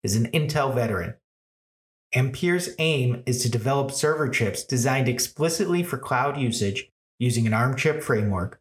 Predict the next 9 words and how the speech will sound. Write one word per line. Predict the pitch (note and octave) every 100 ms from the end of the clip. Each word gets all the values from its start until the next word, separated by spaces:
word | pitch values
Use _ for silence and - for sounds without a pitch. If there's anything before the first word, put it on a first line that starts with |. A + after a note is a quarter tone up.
| _ C3+
with | A#2+
the |
target | C3+ E3 F3 E3+
of | -
delivering | C#3 C#3 C3+ C3 B2
much | D3 D3
greater | C3+ B2+ A#2
power | - C3+ C#3 G2+
efficiency. | F#2+ F2 - D#2 - -